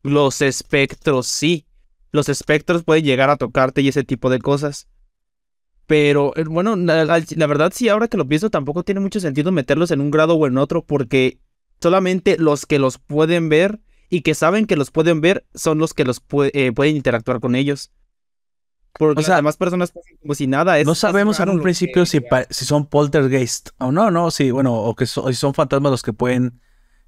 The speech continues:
Speaker 2: pueden tocar cosas, pero sí nos dan un leve guiño en, en un principio. O sea, vemos en el mundo que sí hay guiños a, a que los fantasmas, esos espectros, puedan interactuar con el mundo real.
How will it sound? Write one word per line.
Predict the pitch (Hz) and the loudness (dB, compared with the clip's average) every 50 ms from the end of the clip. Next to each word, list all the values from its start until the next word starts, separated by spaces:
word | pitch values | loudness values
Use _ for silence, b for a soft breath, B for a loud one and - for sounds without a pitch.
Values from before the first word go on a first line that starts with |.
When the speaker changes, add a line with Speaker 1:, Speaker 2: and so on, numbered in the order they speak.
| _ _ _ _ _ _ _ _ _ _ _ _ | _ _ _ _ _ _ _ _ _ _ _ _
Speaker 2:
pueden | - 143 143 143 143 | 0 0 2 2 0
tocar | 143 127 - - 139 143 - | 0 0 0 2 0 0 0
cosas, | - 151 156 156 151 135 - | 0 2 2 2 2 0 0
pero | - 143 139 131 135 | 0 0 2 2 0
sí | 131 - - 175 190 | -2 -2 -2 -2 0
nos | 202 202 180 165 | 0 0 0 0
dan | 170 170 | 0 0
un | 175 175 165 | 0 2 2
leve | 165 165 160 | 2 2 2
guiño | 147 151 156 156 156 151 147 | 2 2 0 2 2 2 2
en, | 143 143 - - | 0 0 -2 -2
en | 120 120 123 127 | -2 0 0 0
un | 131 135 | 0 -2
principio. | - 139 135 - - 127 - 156 147 | -2 -4 -4 -2 -4 -2 -2 -2 0
O | |
sea, | 135 - 131 b b b b b b b | 0 0 -2 b b b b b b b
vemos | - 131 147 160 175 185 170 180 | -2 0 2 2 2 0 0 0
en | 160 139 135 | 0 0 2
el | 131 | 2
mundo | 139 143 143 143 151 143 - | 2 2 2 2 0 0 -2
que | - 123 | -4 -4
sí | - - - 147 | -4 -2 -2 0
hay | 151 165 156 | 0 0 0
guiños | 143 - 151 151 156 170 180 - - - _ _ _ _ _ _ _ _ _ | 0 -2 0 0 0 -2 -4 -6 -10 -16 _ _ _ _ _ _ _ _ _
a, | - 131 131 127 127 123 120 117 113 110 - - _ _ _ _ _ - | -2 0 2 2 2 2 0 0 -2 -4 -8 -12 _ _ _ _ _ -4
a | 131 131 127 - | -2 -2 -2 -2
que | - 139 135 131 | 0 0 2 4
los | 127 123 123 123 120 120 117 - - | 4 4 4 4 2 2 0 -2 -2
fantasmas, | - 127 123 123 120 147 151 165 170 175 175 160 143 - | -2 0 0 2 2 2 2 2 2 0 0 -2 -2 -4
esos | - 165 139 - | -4 -4 -4 -4
espectros, | - - 139 135 - - 156 165 170 - - _ _ _ _ _ _ _ _ _ | -4 -4 -4 -4 -4 -4 -6 -6 -6 -8 -14 _ _ _ _ _ _ _ _ _
puedan | - 131 135 135 143 147 147 143 143 139 - - | 0 2 2 4 4 4 4 2 0 -2 -2 -2
interactuar | 135 131 123 117 - - 123 120 117 - - 127 131 | 0 0 0 -2 -2 -2 -4 -4 -4 -2 -2 -2 0
con | - - 127 123 | 0 0 0 2
el | 117 120 | 2 2
mundo | 123 123 127 131 131 123 | 2 2 2 2 0 0
real. | 117 117 110 107 107 - - | 0 -2 -2 -2 -4 -6 -8